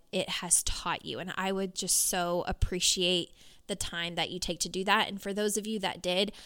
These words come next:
I really do appreciate it. I read, um, the few that came through and I was in tears, <laughs> and I'm just so thankful that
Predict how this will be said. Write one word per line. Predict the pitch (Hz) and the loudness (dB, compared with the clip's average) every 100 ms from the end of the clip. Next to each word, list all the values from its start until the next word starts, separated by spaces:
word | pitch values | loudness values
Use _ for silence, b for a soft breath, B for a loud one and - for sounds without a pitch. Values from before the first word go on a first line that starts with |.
| B B - _ - | B B -20 _ 2
I | 208 | 4
really | 196 190 202 202 | 2 -2 0 0
do | 190 185 | 0 -2
appreciate | - 180 - 196 190 | -2 0 2 2 2
it. | 214 214 | 0 0
I | - 180 | -2 -4
read, | 180 180 180 180 185 | 0 4 4 4 2
um, | - 180 170 180 | 0 -2 -2 -6
the | 196 | -6
few | - 202 | -2 2
that | 190 - | 2 2
came | - 190 175 | 2 0 -2
through | - 175 175 185 180 | -8 -4 0 2 2
and | - 175 175 175 165 | 0 -2 0 -2 -2
I | 170 175 175 | 0 0 0
was | 190 196 | 0 -2
in | - 180 175 | -2 -2 0
tears, | - 165 180 262 285 - | 0 2 2 2 2 2
<laughs> | |
and | 240 | 2
I'm | 233 | 2
just | 233 277 254 | 4 4 4
so | - 240 | 6 4
thankful | 233 269 226 - 208 202 | 4 4 4 2 2 2
that | 190 180 175 175 | 2 -4 0 0